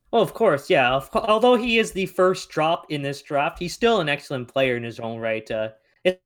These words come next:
it's unfortunate the way his career has played out in some, in some aspects, like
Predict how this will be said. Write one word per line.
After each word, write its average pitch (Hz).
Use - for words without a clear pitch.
it's -
unfortunate 202
the 160
way 156
his 135
career 143
has 127
played 135
out 131
in 135
some, 139
in 139
some 143
aspects, 139
like 117